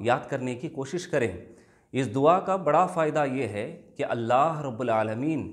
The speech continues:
रियाकारी से बचाएगा और उससे भी बड़ा फ़ायदा ये है कि अल्लाह रब्बुल आलमीन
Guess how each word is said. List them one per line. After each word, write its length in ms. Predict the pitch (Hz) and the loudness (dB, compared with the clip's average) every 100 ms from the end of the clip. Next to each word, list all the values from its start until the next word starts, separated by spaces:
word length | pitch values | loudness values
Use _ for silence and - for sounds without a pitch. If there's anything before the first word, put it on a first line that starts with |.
| - - _ - | -14 -20 _ -10
रियाकारी 600 | 104 123 147 160 160 170 | -2 2 2 2 0 0
से 160 | 170 165 | -2 -2
बचाएगा 600 | 151 160 156 156 165 170 185 180 - - | -2 0 0 2 4 4 2 -6 -16 -2
और 140 | 123 | 0
उससे 400 | 127 - 139 - | 0 -6 -6 0
भी 120 | 185 220 | 0 4
बड़ा 220 | 202 185 | 6 4
फ़ायदा 380 | 185 165 160 151 | 4 2 4 2
ये 160 | 139 127 | 2 -2
है 200 | 101 107 - - - - | -2 -6 -6 -16 -18 -6
कि 60 | - | -4
अल्लाह 460 | 123 117 143 160 | -2 4 4 4
रब्बुल 240 | 151 123 131 | -2 -2 2
आलमीन 480 | 123 120 127 180 | 4 2 2 0